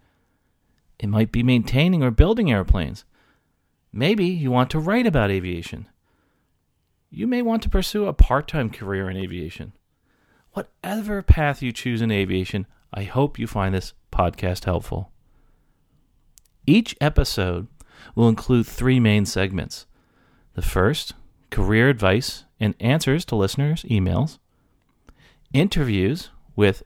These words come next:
aviation professionals, including pilots, mechanics, and recruiters. And recommended aviation career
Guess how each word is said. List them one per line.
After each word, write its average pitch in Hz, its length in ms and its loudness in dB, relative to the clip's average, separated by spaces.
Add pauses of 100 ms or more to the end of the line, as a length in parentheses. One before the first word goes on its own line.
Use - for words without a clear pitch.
aviation 127 440 0
professionals, 117 640 0
including 95 360 -2
pilots, - 640 0
mechanics, 92 460 -4
and 127 100 0
recruiters. 117 560 0 (800)
And 156 460 4 (640)
recommended 160 720 2
aviation 120 480 2
career 98 400 -2